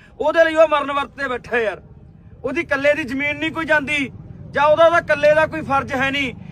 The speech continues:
ਇਹ ਸਾਰੇ ਲੋਕਾਂ ਦਾ ਫਰਜ਼ ਆ ਵੀਰੇ। ਆ ਜਾਓ ਵੀਰੇ, ਘਰਾਂ 'ਚ ਨਾ ਬੈਠੋ ਬਾਈ, ਘਰਾਂ 'ਚ ਨਾ ਬੈਠੋ। ਮੋਰਚੇ ਦੇ ਵਿੱਚ ਜੇ ਪੰਜ ਸੱਤ ਰਾਤਾਂ ਲਾ ਲਓਗੇ, ਕੁਛ ਨਹੀਂ ਹੁੰਦਾ। ਇਹਨੂੰ ਗਿਣਤੀ ਨੂੰ ਵਧਾ ਲਓ, ਜਿੱਦੇ ਆਉਣਗੇ ਉਦੇ ਲਈ ਤਾਂ ਆਪਾਂ ਤਿਆਰ ਹੋ ਕੇ ਬਹਿ ਜਾਈਏ ਯਾਰ।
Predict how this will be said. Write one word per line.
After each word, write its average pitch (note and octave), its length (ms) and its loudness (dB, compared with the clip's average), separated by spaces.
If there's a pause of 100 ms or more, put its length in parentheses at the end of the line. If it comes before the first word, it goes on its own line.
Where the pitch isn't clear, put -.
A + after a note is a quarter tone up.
(100)
ਇਹ C#4 120 4
ਸਾਰੇ B3 260 -2
ਲੋਕਾਂ B3 440 -4
ਦਾ A#3+ 120 -2
ਫਰਜ਼ G3 320 -6
ਆ G#3 60 -2
ਵੀਰੇ। A#3+ 400 2 (400)
ਆ A#3 180 4
ਜਾਓ C4+ 160 -2
ਵੀਰੇ, C#4 220 2
ਘਰਾਂ B3+ 360 -4
'ਚ A#3+ 80 -10
ਨਾ A3+ 240 -4
ਬੈਠੋ A3+ 360 -4
ਬਾਈ, B3 200 -6 (100)
ਘਰਾਂ A#3+ 160 -6
'ਚ A3 80 -8
ਨਾ G#3+ 240 -6
ਬੈਠੋ। A#3 500 0 (300)
ਮੋਰਚੇ C4 360 0
ਦੇ D4 140 2
ਵਿੱਚ C#4+ 240 -10
ਜੇ D4 140 -2
ਪੰਜ C#4 280 -4
ਸੱਤ C4+ 200 -6
ਰਾਤਾਂ C#4 360 -2
ਲਾ C4 180 2
ਲਓਗੇ, C#4 420 -2 (320)
ਕੁਛ C#4+ 180 -8
ਨਹੀਂ E4+ 160 0
ਹੁੰਦਾ। A#3+ 340 -4 (240)
ਇਹਨੂੰ D4 220 -4
ਗਿਣਤੀ D4 320 -4
ਨੂੰ D#4 140 -6
ਵਧਾ D#4 220 4
ਲਓ, C4+ 220 0 (140)
ਜਿੱਦੇ C4 280 -4
ਆਉਣਗੇ D#4 340 -2
ਉਦੇ C#4+ 260 2
ਲਈ D4+ 100 0
ਤਾਂ D4+ 100 -2
ਆਪਾਂ D#4 180 -4
ਤਿਆਰ C#4+ 280 2
ਹੋ D4 100 0
ਕੇ D4 140 -2
ਬਹਿ C#4 140 -8
ਜਾਈਏ C#4 220 -4
ਯਾਰ। G#3+ 180 -4